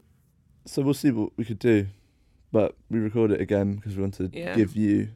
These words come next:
Speaker 1: the best quality product.
Speaker 2: All right.
Speaker 1: So thank you for watching. Thank you for, to Viva Life for sponsoring this podcast.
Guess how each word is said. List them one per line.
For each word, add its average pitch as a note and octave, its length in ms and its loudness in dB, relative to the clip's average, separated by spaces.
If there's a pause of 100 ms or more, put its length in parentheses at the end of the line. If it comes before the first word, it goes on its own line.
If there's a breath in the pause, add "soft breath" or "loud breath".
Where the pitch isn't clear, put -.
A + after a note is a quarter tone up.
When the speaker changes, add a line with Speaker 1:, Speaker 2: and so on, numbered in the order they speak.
(340)
Speaker 1:
the - 80 -14
best G2+ 300 -6
quality F#2 320 -6
product. - 520 -8 (520)
Speaker 2:
All G3+ 120 -8
right. B3 280 -10
Speaker 1:
So - 120 -2
thank A#2 260 0
you A2+ 160 0
for G#2 640 2 (720)
watching. B2 400 -2 (420)
Thank G#2+ 180 0
you G2 80 -4
for, G2 280 -2
to - 200 -8
Viva G2 300 0
Life G2 240 0
for - 240 -6
sponsoring G2 460 -6
this G2 120 -4
podcast. - 720 -6